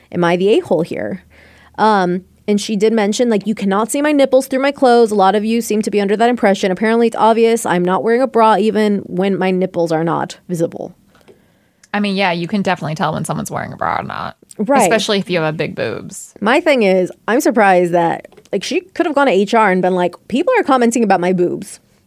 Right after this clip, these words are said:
Speaker 2: Oh, yeah, she could have gone to H R for sure.
Speaker 1: Even if they were women saying these things.
Speaker 2: I mean
Speaker 1: This is a tricky one, 'cause, I mean, especially if you don't have a dress code.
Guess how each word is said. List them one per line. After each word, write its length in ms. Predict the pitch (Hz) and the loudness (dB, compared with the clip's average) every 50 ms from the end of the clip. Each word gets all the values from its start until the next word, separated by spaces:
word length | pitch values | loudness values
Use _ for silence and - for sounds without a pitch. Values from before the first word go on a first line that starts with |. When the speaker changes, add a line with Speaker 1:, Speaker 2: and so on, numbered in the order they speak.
| _ _ - - | _ _ -6 -4
Speaker 2:
Oh, 120 | - 202 | -2 -2
yeah, 180 | 185 160 143 170 | -2 -2 -4 -6
she 160 | - - 180 | -6 -8 -6
could 120 | 185 214 180 | -4 -4 -4
have 100 | - 165 | -4 -2
gone 160 | - 202 208 | -2 -4 -4
to 160 | 185 - 202 208 | -4 -4 -4 -4
H 180 | - - - - | -4 -6 -8 -8
R 80 | 151 175 | -8 -8
for 200 | - - - - | -8 -12 -14 -14
sure. 520 | - - - - - 175 - - - 175 202 | -16 -16 -14 -10 -10 -10 -8 -8 -10 -6 -2
Speaker 1:
Even 180 | 262 285 311 | 0 2 2
if 100 | - - | 2 4
they 100 | 277 233 | 4 4
were 80 | 220 214 | 4 4
women 280 | 190 196 202 180 175 180 | 2 2 2 2 0 0
saying 260 | - 170 147 151 156 | -2 -2 -4 -4 -4
these 160 | 143 156 165 | -4 -6 -6
things. 460 | - - - - - 208 - - - _ _ - _ - - | -6 -6 -6 -6 -6 -8 -10 -12 -16 _ _ -20 _ -14 -10
Speaker 2:
I 60 | - 277 | -8 -6
mean 520 | 294 302 294 294 285 285 269 262 233 - _ - | -6 -6 -6 -6 -6 -8 -8 -10 -12 -12 _ -4
Speaker 1:
This 200 | 214 302 330 - | -2 -2 -2 -2
is 100 | 466 494 | 0 0
a 100 | 415 220 | 0 0
tricky 440 | - - - - 247 226 - 262 262 | 0 -2 -2 -2 -2 0 0 0 0
one, 440 | 269 277 277 277 285 285 330 311 - - _ _ _ _ _ _ | 0 0 0 0 0 -2 -4 -6 -8 -14 _ _ _ _ _ _
'cause, 240 | - 277 254 208 233 | -4 -4 -2 -2 0
I 40 | |
mean, 180 | 233 233 214 208 | 0 0 0 -2
especially 320 | 220 - - 285 349 - | -2 -2 -2 -2 -2 -2
if 60 | 330 262 | 0 0
you 60 | 220 | 0
don't 100 | 214 233 | 0 0
have 100 | 240 190 | 0 0
a 60 | 175 | -2
dress 320 | - - 151 156 180 - | -2 -2 -2 -2 -2 -2
code. 380 | - - 254 247 254 262 262 - | -2 -2 0 2 2 0 0 -4